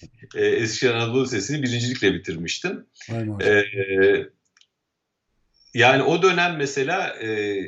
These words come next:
Speaker 1: o kadar seviyordum ki matematiği, mühendislik matematiği çalışıyordum.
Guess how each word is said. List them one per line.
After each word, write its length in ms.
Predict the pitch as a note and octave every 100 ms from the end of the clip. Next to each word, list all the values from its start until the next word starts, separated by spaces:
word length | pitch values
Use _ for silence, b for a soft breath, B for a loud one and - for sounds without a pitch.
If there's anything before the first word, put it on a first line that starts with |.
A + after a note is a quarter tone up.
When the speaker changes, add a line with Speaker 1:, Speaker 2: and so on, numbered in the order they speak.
| -
Speaker 1:
o 120 | B2
kadar 260 | C3 C#3+ F#3+
seviyordum 480 | F3+ C#3 C#3 E3+ G#3+
ki 120 | -
matematiği, 560 | B2+ A2 C3 C3+ - G3+
mühendislik 520 | D3 C#3 D3 - E3+
matematiği 520 | C#3 C3 C3 B2+ C#3
çalışıyordum. 680 | - E2+ - - C2+ -